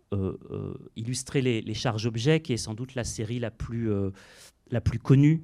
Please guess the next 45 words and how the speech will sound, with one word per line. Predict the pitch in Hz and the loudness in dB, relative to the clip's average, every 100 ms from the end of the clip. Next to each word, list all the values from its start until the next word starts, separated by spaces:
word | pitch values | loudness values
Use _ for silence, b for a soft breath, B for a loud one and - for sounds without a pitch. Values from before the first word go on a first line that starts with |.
| - | -2
euh, | 107 101 98 104 104 | -2 0 -2 -4 -6
de | 101 | -4
Jean-Michel | 104 107 110 | -2 -2 -4
Sanjuan, | 101 110 110 143 151 | -4 -2 0 0 0
qui | 117 | -2
est | |
la | 104 | -4
série, | - 107 113 117 | -4 -4 -2 -2
euh, | 101 98 95 B B B - - | -2 -2 -6 B B B -20 -14
euh, | - 76 - 50 60 55 50 - | -12 -12 -12 -12 -12 -8 -6 -6
la | - | -2
première | 117 117 120 | 2 2 2
série | - 113 120 | 0 0 -2
qu'il | - 98 | -2 0
réalise | 104 117 | 0 2
entre | 110 - 104 | 0 -2 -4
mille | 104 | -4
neuf | - | -6
cent | 110 | -8
soixante-deux | 110 - 104 113 | -8 -6 -6 -6
et | |
soixante-sept, | 104 110 - 107 - 139 | -6 -6 -8 -6 -6 -6
qui | - | -6
a | 107 | -6
fait | 107 | -4
l'objet | 104 104 117 | -4 -2 -2
le | 110 | -4
plus | 101 - 131 135 - - B B B | -6 -4 -2 -2 -2 -8 B B B
d'expositions. | 110 - 123 113 113 - 165 | -10 -6 -4 -2 -2 -2 0
Ici, | 143 - 156 | 0 -2 -8
vous | 135 117 | -8 -8
avez, | 110 107 127 123 | -8 2 6 6
euh, | 110 110 B B B - - | 6 2 B B B -10 -6
euh, | 101 98 - - - - | -4 -4 -4 -8 -12 -14
deux | 101 104 151 | -8 4 6
vues, | 143 127 147 147 - - | 6 2 -2 -2 -8 -10
euh, | 113 107 104 104 107 104 | -6 -4 -4 -6 -8 -8
d'une | 107 | -8
exposition | 107 - 113 113 - | -6 -6 -8 -6 -6
qui | 127 | 0
a | 120 | 2
eu | |
lieu | 110 110 | 4 4
au | 107 | 4
mamco, | 117 113 - 127 | 2 0 2 4